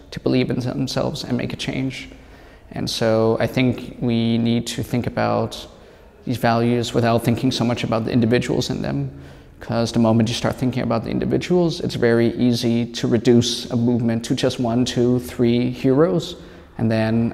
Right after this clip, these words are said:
uh, when the powers that be don't want this anymore, they can just, um, cut it there, both in the history and narration and also in actual organizing.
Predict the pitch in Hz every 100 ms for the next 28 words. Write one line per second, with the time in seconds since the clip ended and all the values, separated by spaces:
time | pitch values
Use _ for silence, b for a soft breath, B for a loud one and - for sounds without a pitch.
0 | - 113 113 110 113 117 120 117 107 123
1 | 117 117 117 117 123 120 - 120 117 117
2 | 117 110 117 120 - - 117 - - B
3 | B B B B B - 117 110 113 113
4 | 117 117 - 113 110 - - 113 117 117
5 | - - - 123 123 120 117 143 - 175
6 | 165 165 170 - - 175 165 B B B
7 | - 113 113 - - - - - - 131
8 | - 135 151 143